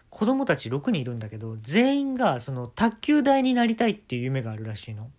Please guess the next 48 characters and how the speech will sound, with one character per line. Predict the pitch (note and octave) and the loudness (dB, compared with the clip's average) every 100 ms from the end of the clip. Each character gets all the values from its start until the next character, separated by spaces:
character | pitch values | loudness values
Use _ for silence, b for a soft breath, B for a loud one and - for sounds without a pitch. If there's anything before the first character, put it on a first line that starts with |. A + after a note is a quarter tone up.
| _ _ _ _ b b b b b b _ _ _ | _ _ _ _ b b b b b b _ _ _
卓 | G#3+ A#3+ | 2 2
球 | - C#4 | 2 0
選 | C4 C4+ | 2 0
手 | A3+ | 0
と | - | -4
か | A2+ | -8
じ | A#2 | -8
ゃ | |
な | A#2 | -10
く | A2 | -12
て、 | - B2 A#2 B B B _ | -10 -10 -12 B B B _
卓 | G3+ A3 - | -4 -4 0
球 | C#4+ C4+ | 2 4
台 | G#3 A3+ | 6 6
に | B3+ | 6
な | A#3+ A3+ | 4 4
り | A3 | 4
た | G#3+ | 0
い | F3 | -2
ん | |
だ | G#2 | -6
っ | |
て。 | G2+ - A#2 _ _ _ _ _ _ _ _ _ _ _ _ _ _ _ _ _ _ _ _ _ _ _ _ _ _ | -14 -18 -20 _ _ _ _ _ _ _ _ _ _ _ _ _ _ _ _ _ _ _ _ _ _ _ _ _ _
だ | - | -2
か | D#3 | 0
ら | C#3+ | 0
そ | D#3 | -2
の、 | C#3 C#3 - b b b b b b _ _ _ | -4 -6 -12 b b b b b b _ _ _
ピ | - | 0
ン | C4 | 0
ポ | C4 B3+ | 2 2
ン | |
玉 | A#3 A3 | 4 2
っ | G#3+ - _ _ | 0 -6 _ _
て | - | -6
い | |
う | F3 | -6
の | |
か | G#2 A#2+ | -8 -8
な、 | C3+ | -8
あ | |
れ、 | A2 A2+ | -8 -8
卓 | C3 A#2 | -10 -8
球 | B2 | -10
の | A#2 | -10
玉 | B2 A#2 | -10 -12
っ | |
て。 | - C3 | -14 -20